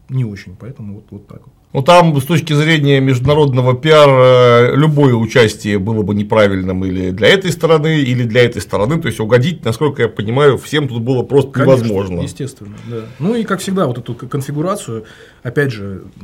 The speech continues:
Speaker 1: про, про то, что некоторые говорят, что очень был важен религиозный фактор. Ну, действительно был важен, тут ничего не скажешь. Но начиная даже и вот с, э, да даже с битвы под Алексином, э, семьдесят первого года, когда уже складывается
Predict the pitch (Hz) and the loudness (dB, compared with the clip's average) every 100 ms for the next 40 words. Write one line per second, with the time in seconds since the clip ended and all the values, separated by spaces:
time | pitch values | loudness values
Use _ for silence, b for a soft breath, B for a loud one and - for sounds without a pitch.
0 | 87 104 110 110 117 113 131 123 110 107 | -18 -12 -10 -8 -10 -8 -8 -10 -12 -10
1 | 120 113 110 101 110 117 98 113 120 - | -10 -10 -12 -12 -8 -10 -10 -10 -8 -10
2 | 101 104 110 104 104 107 107 113 107 101 | -12 -12 -10 -10 -12 -14 -12 -12 -12 -12
3 | 135 143 156 233 165 139 131 120 98 95 | -6 -6 -6 -4 -2 -2 -2 -4 -8 -12
4 | 117 - 131 110 - 101 95 b b b | -14 -10 -10 -12 -12 -14 -16 b b b
5 | - 120 131 - 165 143 120 123 113 117 | -8 -4 -4 -4 -6 -6 -6 -6 -8 -10
6 | 113 - - 113 110 110 110 98 98 117 | -10 -14 -12 -8 -6 -6 -8 -10 -12 -6
7 | 139 131 123 147 131 120 117 110 110 107 | -4 -4 -6 -6 -6 -4 -6 -8 -10 -10
8 | 120 120 135 160 - 104 95 117 113 107 | -8 -4 -4 -6 -10 -12 -14 -14 -12 -12
9 | - 110 104 - 107 107 113 104 95 104 | -12 -14 -14 -12 -10 -10 -10 -12 -12 -12
10 | 107 113 123 - 113 101 98 98 - | -10 -8 -10 -10 -12 -12 -12 -14 -18